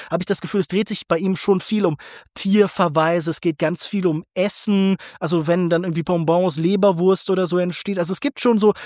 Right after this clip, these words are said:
bestimmte Fixpunkte, zu denen es ihn immer hinzieht und da, ich muss sagen, das ist so, so ein bisschen wie die Beat-Poeten oder so, so Jack Kerouac oder so, die ja auch ganz viel so Techniken und sprunghaft und Bezüge zur Musik und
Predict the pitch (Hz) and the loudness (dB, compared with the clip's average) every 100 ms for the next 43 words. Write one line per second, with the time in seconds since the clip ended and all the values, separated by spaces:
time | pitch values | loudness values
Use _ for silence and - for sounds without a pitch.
0 | - - - 254 247 202 185 - - - | -14 -8 -4 -4 2 2 0 -6 -8 -4
1 | 226 - 220 202 - 202 196 - 190 180 | -2 -2 -4 -4 -4 -2 -2 -2 0 2
2 | 151 185 247 - - 226 240 208 190 - | 2 2 2 0 -2 -2 0 0 -2 -6
3 | - - - 190 196 240 277 220 202 226 | -16 -10 -4 -4 0 0 2 2 2 -4
4 | - 226 - 220 233 - 254 214 220 196 | -2 -2 2 0 0 0 0 0 0 -2
5 | 170 170 165 247 - 202 185 175 170 180 | -2 -2 -2 -6 -2 0 0 0 -4 -2
6 | 160 147 165 170 143 175 - 185 220 214 | -2 0 0 -2 -2 -4 -2 -2 2 2
7 | 202 202 180 175 160 - 196 - 175 196 | 2 0 0 2 2 2 2 2 0 0
8 | 208 - 196 175 170 - - - - 196 | -2 -2 0 2 0 0 -18 -14 -2 -2
9 | 185 196 185 208 175 165 - - 208 196 | 0 0 -2 0 -2 -2 -4 -2 0 2
10 | 185 - 151 156 196 185 - 185 170 170 | 0 -2 -4 -2 -2 0 0 0 0 0
11 | 151 202 220 190 175 | 0 0 0 0 -2